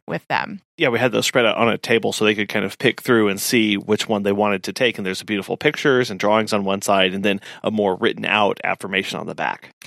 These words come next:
Speaker 1: We had little bubble containers 'cause everybody was gonna have, do a bubble release at the end. So we had those in a little basket, and they were just the ones that you see at weddings.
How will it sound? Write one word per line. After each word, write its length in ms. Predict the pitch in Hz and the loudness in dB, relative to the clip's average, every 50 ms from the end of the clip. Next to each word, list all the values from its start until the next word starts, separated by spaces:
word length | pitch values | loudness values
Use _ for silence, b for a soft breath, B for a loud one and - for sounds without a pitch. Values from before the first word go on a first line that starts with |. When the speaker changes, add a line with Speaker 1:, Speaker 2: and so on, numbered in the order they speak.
| B B | B B
Speaker 1:
We 140 | - 233 247 | -2 0 0
had 360 | 214 202 220 214 214 202 - | 2 2 2 2 0 -2 -2
little 400 | 208 214 202 196 202 196 185 - | -2 0 2 4 4 4 2 0
bubble 380 | 190 - 196 214 240 233 240 | 0 0 2 2 4 2 2
containers 560 | 240 - 226 220 262 247 226 220 233 285 285 - | 0 -2 -4 0 2 2 4 4 4 2 2 0
'cause 140 | 262 196 | -2 0
everybody 400 | 208 202 202 196 196 196 190 190 | 0 0 2 2 2 2 2 2
was 160 | 190 196 185 180 | 0 -2 -2 -2
gonna 180 | 190 180 185 | -2 -2 0
have, 320 | 208 185 180 180 175 185 - _ _ - - - 190 | 0 2 0 0 0 -4 -10 _ _ -16 -14 -12 -4
do 140 | 185 202 185 | -2 -2 0
a 40 | 180 | 2
bubble 280 | 175 180 - 214 208 | 2 2 2 2 0
release 360 | 196 196 196 190 190 196 - | 0 -2 -2 -2 -2 -2 -2
at 100 | 185 175 | -4 -4
the 120 | - 175 170 | -2 -2 -2
end. 240 | 180 185 180 208 202 | 0 0 -2 -2 -2
So 80 | 180 | -4
we 80 | 175 214 | -4 -2
had 160 | 190 196 202 | 0 0 2
those 220 | 190 202 202 196 | 2 0 0 0
in 100 | 202 196 | -2 -2
a 60 | 196 190 | -2 0
little 160 | 190 190 185 | 0 0 0
basket, 420 | 185 170 170 170 - - 175 - | 2 0 0 0 -2 -2 -2 -2
and 140 | - 180 175 | -2 -4 -2
they 80 | 190 208 | 0 2
were 100 | 220 214 | 2 2
just 200 | 214 208 - - | 2 0 -2 -2
the 80 | 196 | -2
ones 240 | 185 196 196 190 180 | 0 0 0 0 -2
that 120 | 202 - | -6 -8
you 60 | - 190 | -8 -8
see 200 | - - 196 196 | -4 -2 0 0
at 120 | 170 151 | 0 2
weddings. 400 | 175 165 - 175 180 175 180 - | 0 0 0 -2 -4 -6 -8 -10